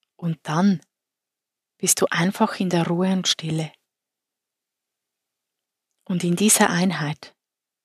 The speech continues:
wenn du die spürst, dann strahlst du einfach nur diese Liebe aus und diese unendliche Schönheit.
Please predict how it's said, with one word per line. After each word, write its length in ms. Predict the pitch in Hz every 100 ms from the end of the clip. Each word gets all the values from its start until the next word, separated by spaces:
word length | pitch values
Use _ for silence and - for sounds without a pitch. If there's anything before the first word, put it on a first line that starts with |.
| _
wenn 120 | 170
du 120 | 180
die 200 | - 240
spürst, 840 | - - 165 143 135 - - - _ _ _ _ _ _ _ _ _ _ _ _ _ _ _ _ _ _ _ _ _ _ _ _ _ _ _ _ _ _ _ _
dann 200 | - 165
strahlst 520 | - - 156 202 -
du 80 | 202 -
einfach 540 | 175 196 - 208 -
nur 180 | 180 185
diese 260 | 190 - 196
Liebe 340 | 175 165 151 143
aus 280 | 156 156 - - _ _ _ _ _ _ _ -
und 140 | 185
diese 260 | 180 170 -
unendliche 680 | 196 208 208 208 214 -
Schönheit. 600 | 208 - 165 151 - 143